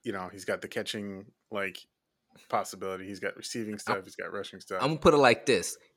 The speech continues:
Speaker 2: I love my team so much. Out of all these trade proposals I sent to you guys, it was very, very hard for every last one of 'em because I felt like I wanted to keep 'em all.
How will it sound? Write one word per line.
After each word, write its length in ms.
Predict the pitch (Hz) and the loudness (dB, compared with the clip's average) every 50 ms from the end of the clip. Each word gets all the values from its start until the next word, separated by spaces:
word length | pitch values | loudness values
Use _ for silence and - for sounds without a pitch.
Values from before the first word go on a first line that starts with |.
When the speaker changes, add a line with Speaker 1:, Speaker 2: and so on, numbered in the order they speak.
| _ _ _ | _ _ _
Speaker 2:
I 140 | - 113 123 | 8 8 8
love 360 | 120 104 101 110 120 127 127 | 8 6 6 8 8 8 8
my 160 | 135 123 127 127 | 6 6 4 4
team 340 | - - 139 127 120 110 98 | 4 -2 -2 -2 0 -2 -2
so 300 | - - - 95 98 110 | -2 -2 0 0 2 2
much. 480 | 110 110 117 123 - - - - - - _ _ _ - _ _ _ _ _ _ _ _ _ _ _ _ _ _ | 2 0 0 -2 -4 -6 -8 -8 -10 -10 _ _ _ -20 _ _ _ _ _ _ _ _ _ _ _ _ _ _
Out 160 | 90 98 98 | 4 4 6
of 80 | 87 67 | 4 2
all 380 | 67 85 104 113 123 127 131 135 | 2 6 8 10 10 10 10 8
these 180 | 143 139 131 | 6 4 2
trade 240 | - - 110 104 110 | 2 2 2 2 2
proposals 480 | - 120 - - 123 123 123 120 120 113 | 2 -2 2 4 4 4 4 2 2 2
I 80 | 110 95 | 2 2
sent 320 | - - - 117 120 120 | 2 0 0 0 0 0
to 100 | - 131 | -2 -2
you 140 | 127 123 123 | -2 0 2
guys, 500 | 123 123 123 120 131 131 - - - - _ _ _ _ _ - - _ - | 2 2 2 2 0 -2 -2 -4 -8 -12 _ _ _ _ _ -20 -20 _ 0
it 80 | 101 | 0
was 140 | 98 95 92 | 2 2 0
very, 340 | 90 - 104 101 107 113 110 | 0 4 6 8 8 8 6
very 280 | 101 117 110 107 104 | 6 6 6 8 6
hard 400 | 104 101 - 98 92 90 90 92 | 4 2 4 4 6 6 4 4
for 100 | - - - - | 0 -4 -4 -4
every 280 | - 90 90 87 92 92 | -4 -4 -4 -2 -2 -4
last 420 | 90 87 85 80 82 82 - - | -2 -2 -4 -4 -4 -6 -8 -8
one 140 | - 78 - - | -8 -10 -12 -12
of 60 | _ - | _ -18
'em 100 | - - _ _ | -18 -18 _ _
because 340 | - - - 92 82 80 76 | -14 -10 -6 -6 -6 -4 -4
I 100 | 71 73 - _ | -6 -8 -4 _
felt 140 | - 98 101 | 2 4 4
like 160 | 101 98 - 90 | 4 2 2 0
I 40 | |
wanted 260 | 90 85 90 87 - - | -2 -2 -4 -6 -8 -10
to 60 | - | -12
keep 220 | - - 92 - - | -10 -8 -8 -8 -6
'em 120 | 87 82 76 | -6 -4 -4
all. 240 | 69 69 - - | -4 -4 -6 -8